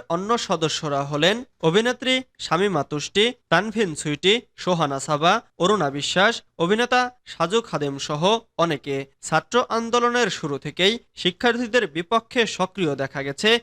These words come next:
এ দলকে। এমনকি আলো আসবেই নামে একটি WhatsApp গ্রুপ খুলেছিল তারা। আন্দোলনকালীন সেখানে নিজেদের মধ্যে নানা বিষয়ে কথা বলতেন তারা।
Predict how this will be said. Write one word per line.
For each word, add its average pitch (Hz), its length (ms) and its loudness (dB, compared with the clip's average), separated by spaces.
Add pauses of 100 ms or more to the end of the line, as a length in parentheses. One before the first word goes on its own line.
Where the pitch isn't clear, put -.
(200)
এ - 20 2 (100)
দলকে। 139 340 -2 (300)
এমনকি 143 460 2 (320)
আলো 214 240 4
আসবেই 226 440 -2
নামে 160 320 2 (280)
একটি 185 280 -2 (200)
WhatsApp 196 460 0
গ্রুপ 240 160 0 (100)
খুলেছিল 156 440 -4
তারা। 139 300 0 (360)
আন্দোলনকালীন 147 720 2 (300)
সেখানে 247 320 2 (140)
নিজেদের 175 360 0
মধ্যে 143 360 -2 (300)
নানা 175 260 2
বিষয়ে 240 420 0
কথা 175 220 -2
বলতেন 135 460 -4
তারা। 139 280 2